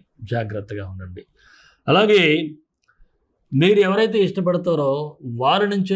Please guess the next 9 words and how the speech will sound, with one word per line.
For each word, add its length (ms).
మీకు 220
సూటిపోటి 440
మాటలు 280
ఎదురవటం 420
కాస్త 240
బాధకు 400
గురి 200
చేస్తూ 260
ఉంది. 240